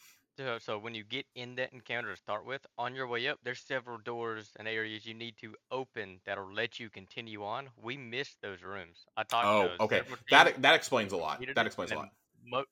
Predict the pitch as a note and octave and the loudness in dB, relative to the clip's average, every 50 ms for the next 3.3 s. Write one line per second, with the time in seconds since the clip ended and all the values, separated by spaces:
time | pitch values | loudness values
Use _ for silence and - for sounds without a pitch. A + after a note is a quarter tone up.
0 | _ - C3 D3+ F3 - - D3 A#2+ A2+ G2+ G#2 G#2 G2+ - _ - G2 F2+ F2 | _ -2 0 0 0 0 -2 -6 -6 -6 -6 -8 -8 -8 -8 _ -8 -8 -8 -10
1 | - _ _ _ _ _ _ - A2 - - A2+ A#2+ A#2+ A2 - - - C#3 C#3+ | -12 _ _ _ _ _ _ -20 -12 -6 -4 -4 -4 -4 -6 -8 -6 -6 -4 -4
2 | C#3 - C3+ C3 B2 - - C3 B2+ B2+ B2 C3 B2+ B2+ - C3 B2+ C3 - _ | -4 -4 -6 -8 -6 -6 -6 -6 -6 -6 -4 -4 -4 -2 2 2 2 2 0 _
3 | - C#3 C3+ C#3 D3+ | -8 -8 -8 -8 -10